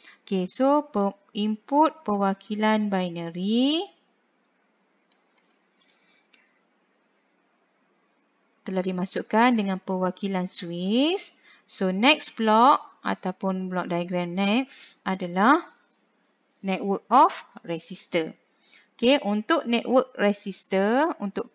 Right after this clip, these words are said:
kali ini saya menggunakan satu litar yang ringkas. So, saya hanya menggunakan satu lit-, komponen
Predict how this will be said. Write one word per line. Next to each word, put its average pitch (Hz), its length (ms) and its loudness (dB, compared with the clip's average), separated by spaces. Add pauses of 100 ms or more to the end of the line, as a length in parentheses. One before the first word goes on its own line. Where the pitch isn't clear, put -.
kali 196 320 -2
ini 233 240 -2
saya 208 400 -2
menggunakan 196 800 0 (400)
satu 202 400 -4
litar 233 400 0
yang 196 160 -2
ringkas. 180 640 0
So, 214 240 0
saya 220 400 0
hanya 226 240 0
menggunakan 202 720 -2
satu 214 560 -6
lit-, 185 240 -8 (1400)
komponen 190 640 -4